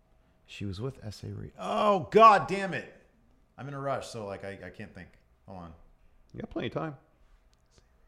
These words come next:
Speaker 1: She was with S A Rio.
Speaker 2: No, she was in S A Rios in W W F. This is an E C W.
Speaker 1: Yeah, yeah, yeah, yeah, yeah.
Speaker 2: She was Lita when she debuted in W W F.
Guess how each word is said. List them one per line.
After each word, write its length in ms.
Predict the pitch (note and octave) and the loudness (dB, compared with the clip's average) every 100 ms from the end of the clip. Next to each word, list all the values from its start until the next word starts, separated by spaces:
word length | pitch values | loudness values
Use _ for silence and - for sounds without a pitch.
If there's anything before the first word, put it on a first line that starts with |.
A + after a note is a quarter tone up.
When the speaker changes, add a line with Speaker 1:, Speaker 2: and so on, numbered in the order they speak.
| - _ _ | -20 _ _
Speaker 1:
She 120 | - G2 | -20 -20
was 120 | - | -20
with 100 | - - | -12 -10
S 140 | - | -10
A 40 | |
Rio. 640 | - - - - - G#2 G2+ | -4 -4 -4 -16 -6 0 0
Speaker 2:
No, 80 | |
she 120 | F#2 A2+ | 2 0
was 80 | F#2 | 0
in 120 | F#2 | -2
S 160 | F#2+ F#2 | -2 0
A 100 | F#2 | 2
Rios 260 | F#2 F2 | 2 0
in 60 | E2+ | -2
W 180 | F2 F2 | -2 0
W 300 | E2 E2 E2+ - _ - | 0 -4 -6 -10 _ -2
F. 320 | G#2+ - - | 0 0 -6
This 180 | A2 - | -10 -8
is 60 | E2 | -8
an 80 | E2 | -6
E 100 | G#2+ | -6
C 180 | F#2+ E2 | -6 -2
W. 340 | F#2 F#2 - G2 | -2 -2 -4 -10
Speaker 1:
Yeah, 100 | A#2+ B2+ A#2+ | -12 -12 -10
yeah, 0 | |
yeah, 60 | |
yeah, 240 | G#2+ F#2 E2+ | -12 -12 -14
yeah. 100 | D2+ D2 C#2 C2+ F2+ _ _ _ _ _ - _ _ _ _ _ _ _ _ _ _ _ _ - - - - _ _ - | -16 -20 -20 -20 -20 _ _ _ _ _ -20 _ _ _ _ _ _ _ _ _ _ _ _ -20 -20 -20 -20 _ _ -16
Speaker 2:
She 140 | - | -10
was 200 | F2+ D#2 | -10 -8
Lita 240 | F#2+ G2+ | -6 -4
when 120 | E2 E2+ | -6 -8
she 140 | G2 | -8
debuted 420 | F2+ - E2 F#2 | -8 -4 0 0
in 80 | D#2+ | 0
W 220 | D#2 - | 0 -2
W 200 | - - | -2 -8
F. 60 | - | -12